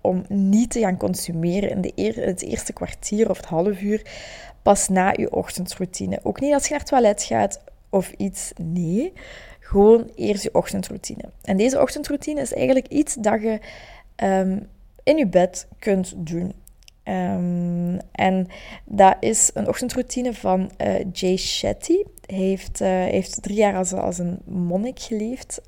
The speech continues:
In, ik weet niet waar, het was in India, denk ik. Hij is ook van Indiase afkomst, eh, maar hij, hij woont in Londen. Hij heeft ook een boek geschreven, Think Like a Monk. En daarin komt dan voor die ochtendroutine. En dat is de afkorting time.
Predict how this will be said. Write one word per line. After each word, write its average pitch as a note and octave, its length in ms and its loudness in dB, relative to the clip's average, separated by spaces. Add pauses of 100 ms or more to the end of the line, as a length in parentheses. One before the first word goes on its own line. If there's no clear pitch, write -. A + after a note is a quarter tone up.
In, F3+ 520 -4
ik - 200 -14
weet E3 100 -6
niet E3 140 -4
waar, D#3 160 -8
het E3 120 -14
was E3 140 -10
in D#3+ 140 -8
India, F3+ 300 -2
denk F#3 240 -6
ik. G3+ 140 -12 (540)
Hij F#3+ 120 4
is F3+ 120 4
ook F#3+ 100 -4
van G3+ 140 -2
Indiase F#3 680 0
afkomst, G#3+ 560 -2
eh, - 120 -4
maar F3+ 340 0
hij, F3 160 0
hij F3+ 180 -2
woont G3 260 -4
in G3+ 140 -2
Londen. G3+ 320 0
Hij - 400 -18
heeft - 240 -2
ook G3 140 -6
een F#3 200 2
boek F#3+ 160 -4
geschreven, G#3 500 -6
Think G#3 240 -2
Like A3+ 240 -2
a G3+ 40 0
Monk. G3+ 420 -2 (760)
En G3 160 0
daarin F#3+ 420 0
komt F#3+ 240 -4
dan F3 180 -4
voor F3+ 360 -8
die F#3+ 420 -2
ochtendroutine. - 720 -8 (720)
En A3+ 360 8
dat A3+ 180 6
is C4+ 180 6
de - 200 0
afkorting A#3 680 2 (240)
time. - 420 0